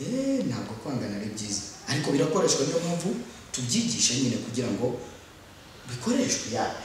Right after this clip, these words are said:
Yes, I hate you. Yes, I do. When you say, "Yes, I do," niyo uvuga ngo,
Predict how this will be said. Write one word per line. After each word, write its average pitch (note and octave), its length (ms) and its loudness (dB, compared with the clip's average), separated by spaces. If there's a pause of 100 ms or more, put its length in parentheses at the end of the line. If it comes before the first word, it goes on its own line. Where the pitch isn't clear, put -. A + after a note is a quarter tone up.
(200)
Yes, E4 580 10
I G3+ 120 10 (220)
hate A3+ 400 6
you. A#2+ 60 6 (420)
Yes, A3+ 280 12
I - 200 6
do. D3+ 120 4 (680)
When F#3 120 8
you F#3 60 10
say, A#3+ 280 8
"Yes, A3+ 220 10
I - 180 4
do," G#3+ 140 6 (420)
niyo F3+ 120 10
uvuga F#3 220 12
ngo, - 360 6